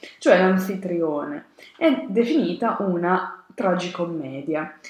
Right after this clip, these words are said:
È il prologo stesso che la, si autodefinisce così perché, eh, in questa commedia i personaggi non sono co-, persone comuni, sono personaggi presi dal mito. E infatti è il racconto di Giove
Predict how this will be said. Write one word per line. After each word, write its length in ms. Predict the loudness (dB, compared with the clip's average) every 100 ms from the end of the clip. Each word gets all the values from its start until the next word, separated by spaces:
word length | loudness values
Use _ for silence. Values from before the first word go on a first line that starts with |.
| -8
È 80 | 4
il 140 | 6 6
prologo 360 | 4 4 2
stesso 540 | -4 -6 -8 -6 -10 -4
che 180 | -4
la, 380 | -4 -6 -8 -10
si 160 | -2 0
autodefinisce 800 | 0 0 -4 -4 -4 -4 -6 -4
così 340 | -2 -2 -4
perché, 640 | 0 2 2 -2 -4 -4 -6 -10 _ -20 -20 _ _
eh, 80 | -2
in 420 | 0 2 2 2 2
questa 300 | 2 0 0
commedia 480 | 2 2 2 2
i 120 | 2 2
personaggi 800 | 0 0 -2 0 0 -2 -2 -2
non 180 | -2
sono 760 | -6 -6 -4 -2 -4 -4 -8 -18 _
co-, 160 | -12 -4
persone 400 | -4 -2 -4 -2
comuni, 600 | 2 2 2 -2 -6 -10 -20 _
sono 240 | -2 0
personaggi 520 | -2 -4 -2 0 -2
presi 240 | 0 -2 0
dal 160 | 0
mito. 420 | 0 -4 -4 -10 -10 _ _ _ _ _ _ _ _ _ -4
E 100 | -2
infatti 440 | 0 -2 0 0
è 120 | 2
il 80 | 2
racconto 560 | 0 2 0 2 0 -2
di 120 | 0
Giove 540 | 0 0 0 -2 -6